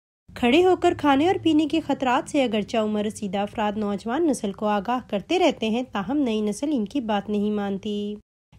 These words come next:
नाज़रीन, आगे बढ़ने से पहले आप हमारे चैनल हेल्थ स्ट्रीट को सब्सक्राइब कर लीजिए और साथ ही साथ बेल आइकन को भी दबा दीजिए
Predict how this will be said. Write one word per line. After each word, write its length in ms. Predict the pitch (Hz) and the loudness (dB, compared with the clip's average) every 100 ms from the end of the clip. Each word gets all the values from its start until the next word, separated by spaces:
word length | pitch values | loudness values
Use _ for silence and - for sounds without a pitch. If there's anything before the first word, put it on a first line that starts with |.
| - | -6
नाज़रीन, 480 | 220 220 - 226 226 | -4 -4 -2 -2 -2
आगे 220 | 208 214 | 0 0
बढ़ने 280 | 269 294 277 | 2 2 2
से 120 | 277 | -2
पहले 360 | 269 277 262 285 | -2 0 2 0
आप 180 | 254 180 | -2 -4
हमारे 300 | 208 202 202 | -4 -4 -4
चैनल 400 | 202 294 285 262 277 | -4 -2 -2 -2 -4
हेल्थ 240 | 214 202 | -6 -6
स्ट्रीट 340 | - 220 196 - | -6 -6 -6 -6
को 80 | 208 | -6
सब्सक्राइब 560 | - 214 - 214 202 - | -6 -8 -4 -2 -2 -2
कर 100 | 294 | -2
लीजिए 380 | 277 285 302 294 | 0 -2 0 -2
और 80 | 302 | -2
साथ 300 | 254 202 196 | -2 -4 -4
ही 40 | |
साथ 220 | 202 254 285 | -6 -6 -4
बेल 220 | 240 208 | -2 0
आइकन 320 | 196 190 196 | -2 -4 -8
को 140 | 185 | -6
भी 160 | 208 262 - | -6 -8 -4
दबा 200 | 214 190 185 | -4 -2 -4
दीजिए 500 | 196 - 214 202 | -8 -6 -4 -2